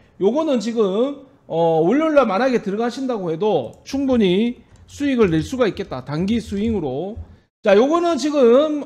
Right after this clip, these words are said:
어, 이만 삼천삼백오십 원까지 갔었거든요. 요거는 한번 다시 찍으러 갑니다.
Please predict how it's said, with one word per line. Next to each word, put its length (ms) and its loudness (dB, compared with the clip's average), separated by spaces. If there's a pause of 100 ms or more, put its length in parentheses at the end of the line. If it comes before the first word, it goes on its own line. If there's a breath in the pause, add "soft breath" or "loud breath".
(120)
어, 180 -2
이만 360 0
삼천삼백오십 1000 -4
원까지 320 -8
갔었거든요. 680 -14 (400)
요거는 260 4
한번 280 2
다시 320 -2
찍으러 300 -2
갑니다. 420 -8